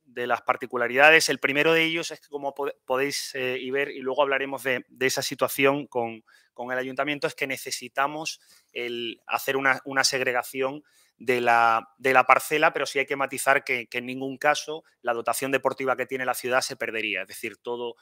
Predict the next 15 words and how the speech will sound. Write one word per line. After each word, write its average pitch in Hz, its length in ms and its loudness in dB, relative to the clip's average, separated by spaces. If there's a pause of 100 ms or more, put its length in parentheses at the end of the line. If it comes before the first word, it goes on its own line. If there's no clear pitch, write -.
(220)
lo 113 320 -8
que 117 380 -6
se 117 240 -6
emplee 127 440 0
para 120 240 2
el 113 100 -2
Carlos 127 280 0
Belmonte 143 440 -2
se 117 200 0
va 117 340 2
a 110 240 -2
recuperar 117 540 -2
para 123 160 0
la 120 80 0
ciudad 131 440 2